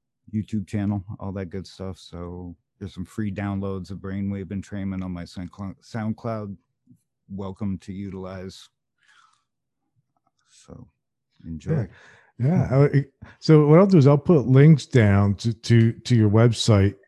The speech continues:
Speaker 2: in the notes of this episode.
Speaker 1: Oh,
Speaker 2: And
Speaker 1: great.
Speaker 2: w-,
Speaker 1: Appreciate it.
Speaker 2: w-, would you mind if I posted some of the files that you sent me, um,
Speaker 1: Oh,
Speaker 2: as, like,
Speaker 1: sure.
Speaker 2: sort of an accompaniment to this episode, so some of my listeners could just try it out?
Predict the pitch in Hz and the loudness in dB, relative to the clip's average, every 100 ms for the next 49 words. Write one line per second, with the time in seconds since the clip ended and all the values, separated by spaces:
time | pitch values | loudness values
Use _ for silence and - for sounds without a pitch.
0 | - 110 98 101 113 - 104 92 117 113 | 2 4 6 4 4 2 0 2 2 2
1 | 120 101 92 85 85 - _ _ _ _ | 0 0 -2 -4 -6 -12 _ _ _ _
2 | - 139 135 127 123 123 _ _ _ - | 0 4 4 2 -2 -8 _ _ _ -14
3 | - 147 160 151 156 170 170 151 220 170 | 0 2 2 4 4 6 4 6 8 8
4 | 127 139 160 139 143 120 104 - 127 135 | 8 6 4 4 2 2 0 2 4 4
5 | - 139 - 131 120 - 113 104 110 131 | 4 0 4 4 4 4 2 2 4 2
6 | 120 127 127 131 - 131 127 147 151 160 | 2 2 2 -2 0 0 2 2 4 2
7 | 147 _ _ _ _ _ _ _ _ 117 | 0 _ _ _ _ _ _ _ _ 4
8 | 113 107 123 123 127 131 165 147 127 117 | 4 4 2 2 2 0 2 2 4 2
9 | - 123 123 143 139 151 143 127 113 104 | 2 2 4 4 6 4 2 2 2 0
10 | 104 110 135 147 143 156 147 - 101 120 | -2 0 0 4 4 4 0 -4 0 2
11 | 113 104 110 117 135 117 104 107 95 - | 2 2 0 0 -2 -4 -4 -4 -2 0
12 | 107 101 95 85 107 | 0 0 -2 -4 -8